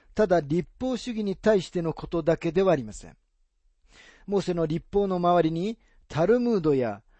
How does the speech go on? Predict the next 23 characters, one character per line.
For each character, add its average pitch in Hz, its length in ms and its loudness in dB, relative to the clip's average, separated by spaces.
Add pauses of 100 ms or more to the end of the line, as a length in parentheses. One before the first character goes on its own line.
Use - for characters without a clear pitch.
(120)
も 226 140 0
っ 254 40 0
と 202 280 2
多 226 60 -2
く 180 120 -2
の 165 120 0
も 170 140 -2
の 190 140 2
を 156 40 0
含 - 320 -8
む 156 100 -4
多 226 180 4
く - 180 -8
の 160 120 -2
書 214 200 -2
物 175 260 -6
が 170 120 4
発 143 280 -4
生 160 180 -2
し - 100 -12
て 151 100 -6
き - 100 -18
て、 170 280 -2